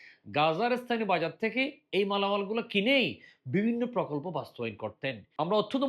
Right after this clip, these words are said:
মর্মাহতভাবে আপনাদেরকে জানাচ্ছি, বর্তমানে এই ব্যবসায়ীদের পাঠানো মালামালও ইসরায়েলিরা বন্ধ করে দিয়েছে। অর্থাৎ গাজার জন্য কোনো ধরনের খাবার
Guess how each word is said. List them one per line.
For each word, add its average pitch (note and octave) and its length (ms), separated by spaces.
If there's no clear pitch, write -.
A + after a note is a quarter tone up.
মর্মাহতভাবে G#3 680
আপনাদেরকে D3+ 380
জানাচ্ছি, E3+ 460
বর্তমানে E3+ 680
এই C#4 100
ব্যবসায়ীদের A3 800
পাঠানো F#3 300
মালামালও C#3+ 480
ইসরায়েলিরা C#3 480
বন্ধ A#2 120
করে A2+ 200
দিয়েছে। G#2+ 300
অর্থাৎ G3 360
গাজার F3+ 380
জন্য F3+ 260
কোনো B3 200
ধরনের A3 460
খাবার F3+ 380